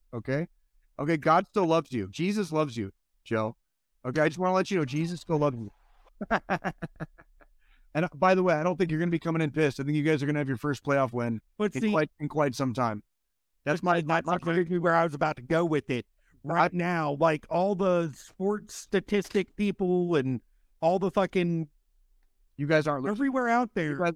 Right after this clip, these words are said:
Speaker 1: you guys
Speaker 2: has us, has us winning by, like, a fucking touchdown or some shit against Tampa.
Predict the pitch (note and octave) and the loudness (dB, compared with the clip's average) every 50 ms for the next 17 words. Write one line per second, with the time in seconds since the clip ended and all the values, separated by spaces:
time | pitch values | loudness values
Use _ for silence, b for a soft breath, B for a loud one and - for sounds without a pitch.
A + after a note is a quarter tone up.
0 | - - D#3+ F3 E3 F3 E3+ E3+ A#3 B3+ B3 F3 F#3+ G#3+ G3+ F#3 D#3+ - - _ | -4 -4 -4 0 2 2 2 2 2 -2 -4 -2 -2 0 0 0 -2 -4 -10 _
1 | - - F#3 G#3 A3 A3+ F#3+ G3+ G3+ E3+ - E3+ F3+ G3+ F#3+ F#3 F3 E3 E3 D3+ | -4 0 2 4 4 4 2 0 -2 -4 -2 0 0 2 2 2 0 -2 0 0
2 | D3+ D3 D3 C#3+ C#3+ D3 D3+ D3+ C#3+ C#3+ C#3 C3+ A#2+ - - _ _ _ _ _ | 2 2 2 2 2 0 -2 0 0 0 0 -2 -4 -8 -14 _ _ _ _ _
3 | _ _ _ _ - D#3 D#3 - G3+ F#3 - - D3+ D3 C3+ - - F#3+ F3 C#3 | _ _ _ _ -6 -6 -2 2 2 0 2 0 -2 -4 -2 -2 0 0 0 0
4 | - - - C3+ B2+ C3 B2 A#2 A#2 G#2+ - C3+ A#2 A#2+ A2+ - - C3 A#2 A#2 | -2 -2 0 2 4 4 2 0 0 -2 -2 -2 0 -2 -2 -2 0 0 0 0
5 | A2 A#2+ A2+ G#2+ - - A#2 A#2 G#2 F#2 - - | 0 -2 -2 -4 -4 -4 -4 -4 -4 -6 -8 -14